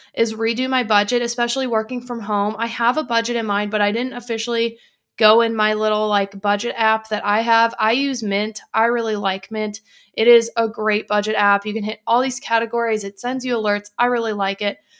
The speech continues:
I can put that in the show notes. Um, but I'm gonna go in, look at my budget, look at, "Okay, Erica, this is how much extra you have every month."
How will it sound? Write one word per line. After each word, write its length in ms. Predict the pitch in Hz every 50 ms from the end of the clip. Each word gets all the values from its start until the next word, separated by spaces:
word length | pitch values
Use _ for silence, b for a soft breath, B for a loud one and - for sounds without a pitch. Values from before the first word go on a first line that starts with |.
| b b b b b b b
I 120 | - 233
can 120 | 240 254 240
put 120 | 262 254
that 140 | - 240 233
in 80 | 233 226
the 100 | 226 208
show 220 | - - 214 214
notes. 420 | 214 208 202 202 208 - - - B B B B B B
Um, 420 | - 220 214 208 196 190 190 220 220 _ _ _ _ _ _ _ _ _ _ _ _ _
but 120 | - 233
I'm 100 | 247 269
gonna 160 | 302 320 311 277
go 240 | 262 269 262 254
in, 180 | 247 240 240 240
look 160 | 233 240 247
at 60 | 294
my 100 | 294 294
budget, 420 | 277 208 233 226 226 214 240 226 202
look 200 | 226 247 240 294
at, 240 | 269 254 254 - 240
"Okay, 340 | 254 247 247 226 220 226
Erica, 540 | - 208 208 202 208 - 214 208 208 208 208 b b b b b b b
this 180 | - 269 285 294
is 120 | 330 277
how 120 | 302 302
much 220 | 294 294 294 277 - -
extra 360 | 240 240 240 - - 262 247
you 140 | 240 240 247
have 420 | 220 220 220 214 220 220 226 226 - -
every 240 | 226 226 262 277
month." 440 | 277 254 226 214 208 214 254 - -